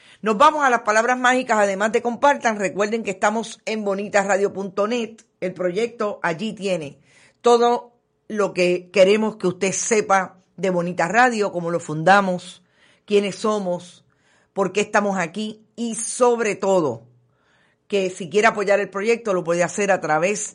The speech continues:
de la página de donar, PayPal o tarjetas de crédito en Bonita Radio, que también puede hacerlo a través de Fundación Periodismo veintiuno en A T H Móvil,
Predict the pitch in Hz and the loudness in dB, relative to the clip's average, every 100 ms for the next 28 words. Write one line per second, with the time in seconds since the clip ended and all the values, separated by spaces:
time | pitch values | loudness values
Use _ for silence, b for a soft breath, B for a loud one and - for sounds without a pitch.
0 | 165 180 170 165 151 170 175 185 175 165 | -4 -4 -2 -4 -2 -2 -2 -4 -6 -8
1 | - - 156 170 175 196 240 240 - - | -12 -12 -6 -2 0 2 0 -2 -8 -4
2 | 202 185 185 180 180 _ 185 185 160 170 | -4 0 0 0 -2 _ 0 0 -2 -2
3 | 196 185 196 226 226 196 180 _ 202 190 | -2 -4 0 2 2 0 -4 _ -4 -2
4 | 165 165 147 135 113 110 104 _ B B | -2 0 -2 -2 -6 -8 -14 _ B B
5 | B - 202 196 220 220 262 254 262 262 | B -4 0 0 0 0 0 2 0 -2
6 | 220 196 - _ _ 185 185 175 214 233 | -2 -6 -8 _ _ -8 -2 0 0 -4
7 | - _ 175 185 185 170 156 196 202 214 | -8 _ -8 -6 -6 -4 -4 -6 -6 -4
8 | 196 196 202 185 190 185 180 196 240 190 | -4 -4 -6 -6 -6 -6 -8 -4 -4 -4
9 | 147 - _ _ _ _ b b b b | -8 -16 _ _ _ _ b b b b
10 | 214 240 220 196 190 185 185 202 208 175 | -2 0 0 0 2 0 0 -4 -2 -2
11 | 156 156 | -6 -10